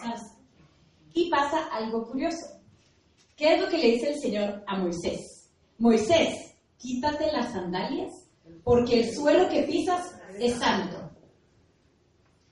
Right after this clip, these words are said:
Si nosotros investigamos la palabra, hay otro momento en el que alguien se quita la sandalia para hacer una promesa, un pacto, un pago.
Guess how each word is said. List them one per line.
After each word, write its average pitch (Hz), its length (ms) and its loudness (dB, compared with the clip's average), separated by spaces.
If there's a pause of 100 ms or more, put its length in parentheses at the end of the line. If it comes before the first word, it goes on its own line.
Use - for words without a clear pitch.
(120)
Si 262 140 -14
nosotros 285 640 0 (140)
investigamos 240 840 -2
la 262 120 -6
palabra, 226 560 -4
hay 262 160 -2
otro 320 300 0
momento 240 760 0
en 196 160 -4
el 185 180 -6
que 208 220 -6
alguien 190 760 0 (300)
se 247 280 0
quita 349 280 0
la 339 220 2
sandalia 269 560 2
para 202 160 2
hacer 247 520 0
una 330 520 8
promesa, 285 760 6
un 208 220 -4
pacto, 262 380 0
un 202 260 -2
pago. 170 500 2